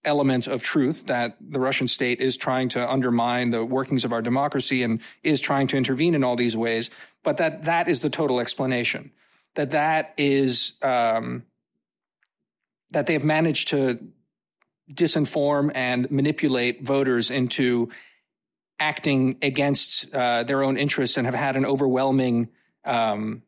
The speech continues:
effect on our, on our elections, right? I mean, that's the part that's, that's tricky because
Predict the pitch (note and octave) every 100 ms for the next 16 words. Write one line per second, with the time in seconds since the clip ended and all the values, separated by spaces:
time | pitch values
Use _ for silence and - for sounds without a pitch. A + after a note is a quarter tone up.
0 | _ _ _ C3+ - C#3+ - - C3 B2
1 | A2 A2+ - A#2+ A#2 B2 C3 B2+ - G#2+
2 | - - C3 C3 D#3+ C#3+ D#3+ D3+ C#3+ -
3 | - F3 - F3 - E3 D3+ C#3 C#3+ C3+
4 | A#2+ - - - _ - D#3 - - C4+
5 | F3 A#2+ B2 C#3 D#3+ D3 C#3 -